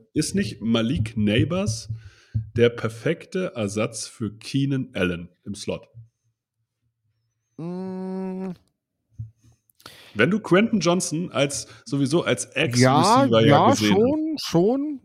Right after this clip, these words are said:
Speaker 2: Das kann schon passen. Aber machen wir uns nichts vor, das wird nicht passieren. Oder?
Speaker 1: Was meinst du? Also ich sag, also ich find's nicht unwahrscheinlich, weil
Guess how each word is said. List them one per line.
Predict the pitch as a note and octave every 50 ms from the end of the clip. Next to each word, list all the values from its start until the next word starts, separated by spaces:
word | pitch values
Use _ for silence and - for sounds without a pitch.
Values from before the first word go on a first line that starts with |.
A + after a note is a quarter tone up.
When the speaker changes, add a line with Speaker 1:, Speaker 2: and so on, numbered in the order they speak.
| _ _
Speaker 2:
Das | - D3 D3 -
kann | - F3 F#3 G3
schon | - - F#3 F#3
passen. | - - G3 F#3+ - B2+ G#2 G2+ A2+ B2 - _ _ _
Aber | - A#2 A2+ A#2 G#2+ F#2+ - _ _ _ _ _ _ _ _ _ _ _ _ _ _
machen | A2+ G#2+ A2+ B2+ C3+
wir | C3+
uns | C3+ B2 C3+
nichts | C3 - -
vor, | - D3 D#3 D#3
das | B2 G#2+ G#2
wird | A#2 B2
nicht | B2+ A2 -
passieren. | - A#2 - - C3+ C#3 A#2+ G#2+ G#2 A#2 A#2 - _ _ _ _ _ _ _ _ _ _ _ _ _ _ _ _ _ _ _ _ _ _ _ _ _ _ _ - A2
Oder? | - C3+ C#3 F#3 C4 F4 F4
Speaker 1:
Was | - - - -
meinst | B2 A2+ A2 - -
du? | - G2+ - _ G#2+ G#2+ G2+ G#2+ - _ _ _ _
Also | - F#2+ F#2 G2+
ich | G2+ G#2+ G#2+
sag, | - C3+ C#3+ -
also | - G#2+ G#2 G2+
ich | A2+ A#2 A2+
find's | - C3 A#2+ - -
nicht | G#2 G#2 G#2+ A2 B2 D3+ E3 D#3+ - - -
unwahrscheinlich, | G2+ A#2 C3+ D3 D#3 D3+ - - D#3 D#3+ E3 E3+ F3 F3+ F#3 - - -
weil | A2 A2 A2+